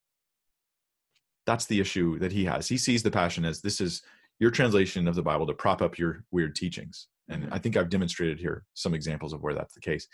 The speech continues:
Speaker 1: I'll
Speaker 2: Yeah.
Speaker 1: give you one other scholar, uh, Andrew Sheed. Andrew Sheed is the head of the Old Testament and Hebrew at Moore Theological College, Sydney. And he's a member of the N I V Committee on Bible Translation.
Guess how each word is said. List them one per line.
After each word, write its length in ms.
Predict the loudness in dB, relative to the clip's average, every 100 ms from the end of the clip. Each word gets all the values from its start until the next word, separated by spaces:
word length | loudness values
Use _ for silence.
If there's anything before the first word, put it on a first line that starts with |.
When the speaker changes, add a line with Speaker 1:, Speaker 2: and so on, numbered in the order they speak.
| -20 -20 -6 4
Speaker 1:
I'll 60 | 6
Speaker 2:
Yeah. 20 |
Speaker 1:
give 80 | 8
you 60 | 6
one 140 | 6
other 140 | 4
scholar, 400 | 4 6 6 6
uh, 140 | 6 4
Andrew 360 | 4 4 6 4
Sheed. 480 | 4 2 0 -2 -6 _ _ _ _ 0
Andrew 240 | 2 2
Sheed 240 | 4 4 4
is 220 | 2 2
the 180 | 2 0
head 400 | 0 2 2 2
of 160 | 2
the 120 | 2 4
Old 240 | 4 2
Testament 580 | 0 -4 -2 -4 -6 -8 _ -6
and 120 | -4
Hebrew 540 | 0 2 4 4 2 -2 _ _ _
at 180 | -2 0
Moore 360 | 0 4 6 4
Theological 600 | 4 4 4 4 0 -4
College, 420 | 0 0 0 0
Sydney. 420 | 0 0 0 -8 -16 _ _ 0
And 80 |
he's 140 | 2 4
a 60 |
member 540 | 4 6 8 8 6 2 -2
of 100 | 0
the 80 |
N 140 | 4 4
I 120 | 4
V 120 | 2
Committee 540 | 0 0 2 2 2 2
on 260 | 2 2
Bible 280 | 2 2 0
Translation. 580 | -2 -2 -2 -4 -4